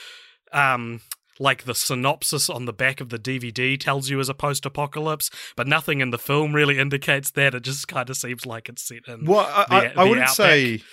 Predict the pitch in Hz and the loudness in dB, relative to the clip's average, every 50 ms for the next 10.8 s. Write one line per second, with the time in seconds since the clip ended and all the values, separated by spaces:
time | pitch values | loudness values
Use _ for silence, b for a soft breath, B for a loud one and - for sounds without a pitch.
0 | B B B B B - - 160 143 135 - - - - - 127 120 - - 123 | B B B B B 4 4 4 4 4 0 -4 -4 2 4 4 4 4 2 -2
1 | 120 120 - - - 95 92 90 104 104 104 110 117 110 - - - 143 127 - | -2 -2 -2 -4 -6 -6 -4 -2 -2 -4 -4 -4 -6 -6 -6 -2 0 0 0 0
2 | - - 143 131 123 123 120 107 101 95 98 95 92 92 92 87 87 - 95 85 | 2 4 4 4 4 2 0 -2 -2 -2 -2 -4 -6 -6 -8 -10 -10 -10 -10 -10
3 | - - 82 87 85 82 92 87 80 143 139 135 110 - B B B 135 131 131 | -10 -12 -10 -12 -12 -10 -8 -8 -6 -4 -4 -4 -4 -6 B B B -10 -8 -6
4 | 110 95 117 120 120 120 117 110 107 101 101 98 - _ 131 131 127 123 117 113 | -2 0 2 4 4 4 2 2 -2 -6 -8 -10 -6 _ 4 4 6 4 4 0
5 | 113 110 104 104 - - - _ _ _ _ _ _ _ _ _ _ 143 143 127 | -2 -6 -8 -10 -14 -16 -16 _ _ _ _ _ _ _ _ _ _ 0 2 2
6 | 123 127 - - 160 156 147 147 147 147 143 139 131 - 131 120 117 113 110 107 | 2 0 4 6 8 8 8 8 6 4 0 -2 0 2 4 4 4 4 2 2
7 | 117 127 131 131 131 131 120 117 113 110 107 101 107 _ _ _ _ - - - | 2 4 4 4 4 4 0 0 0 -2 -4 -6 -10 _ _ _ _ -6 -4 -4
8 | 107 95 - - - - 113 107 101 101 101 98 104 92 107 101 - - 110 104 | -4 -4 -6 -10 -6 -2 -2 0 0 -2 -2 -4 -6 -6 -6 -6 -4 -4 -4 -4
9 | 101 95 90 95 95 95 87 85 - - 104 92 90 87 95 98 110 113 117 104 | -4 -6 -8 -10 -8 -8 -10 -10 -10 -8 -8 -8 -8 -8 -4 0 0 0 0 0
10 | 107 101 95 90 - - - 104 90 - - 107 98 95 101 98 | -6 -8 -8 -10 -10 -8 -8 -8 -8 -6 -4 -4 -2 -2 -4 -6